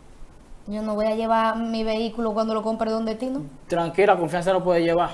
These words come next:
Speaker 1: Mire, o sea, ustedes están sobrando piezas y cosas raras. No, no, no, no, no. Dauri es, o se, o, eh, estudia mecánica automotriz, pero
Speaker 2: Sí, sí,
Speaker 1: también,
Speaker 2: sí.
Speaker 1: eh, como que te gusta la música y eso.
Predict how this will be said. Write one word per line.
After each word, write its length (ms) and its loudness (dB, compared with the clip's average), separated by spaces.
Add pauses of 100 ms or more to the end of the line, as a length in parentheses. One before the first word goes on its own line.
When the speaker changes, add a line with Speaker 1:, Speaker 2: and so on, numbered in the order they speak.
(420)
Speaker 1:
Mire, 720 8
o 40 10
sea, 140 10
ustedes 200 10
están 200 8
sobrando 440 8
piezas 440 8
y 60 0
cosas 380 6
raras. 340 4 (320)
No, 180 4
no, 120 6
no, 140 4
no, 140 -2
no. 100 -10 (1080)
Dauri 480 12
es, 360 6 (380)
o 180 6
se, 280 -2
o, 100 6
eh, 520 4 (380)
estudia 680 0 (340)
mecánica 760 2 (100)
automotriz, 1000 2 (260)
pero 140 0
Speaker 2:
Sí, 40 -2
sí, 20 -10
Speaker 1:
también, 760 0
Speaker 2:
sí. 40 -14
Speaker 1:
eh, 340 -6
como 200 -8
que 80 -10
te 140 -10
gusta 240 -2
la 120 -2
música 600 -6
y 100 -18
eso. 260 -20